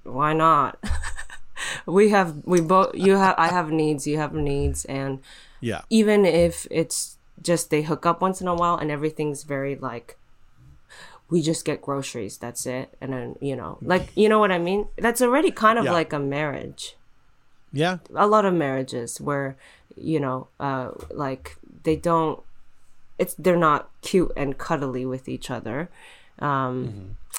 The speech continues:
Speaker 1: yeah, no, but I, I, I, I wonder, I think about them too. I, I, I think their, their bonds must get stronger, actually, though,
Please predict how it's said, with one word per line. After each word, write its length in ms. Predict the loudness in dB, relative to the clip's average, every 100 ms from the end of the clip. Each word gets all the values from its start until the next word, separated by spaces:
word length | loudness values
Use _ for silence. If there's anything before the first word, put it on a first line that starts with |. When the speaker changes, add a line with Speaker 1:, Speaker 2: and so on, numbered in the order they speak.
| -8
Speaker 1:
yeah, 180 | 2 4
no, 160 | 6 4
but 240 | 4 2
I, 80 | 2 2
I, 40 | 2 2
I, 140 | 0 0
I 60 | 0
wonder, 460 | 4 4 4 2 0 -6 -2
I 100 | -2
think 280 | 2 0 2
about 260 | 2 2
them 160 | 0 -4
too. 460 | -4 -2 0 0 0
I, 200 | 0 0 -4 -20 -20 -20 -20 _ _ -8 -2
I, 140 | -2 -2
I 80 | 0
think 300 | 2 4 4
their, 180 | 6 4 2 -6 -12 -20 -12
their 140 | 2 2
bonds 520 | 4 4 6 4 4
must 320 | 2 4 2
get 240 | 2 0 -2
stronger, 540 | -4 2 4 4 -2
actually, 500 | -4 -6 -6 -6 -8 -8
though, 300 | -8 -8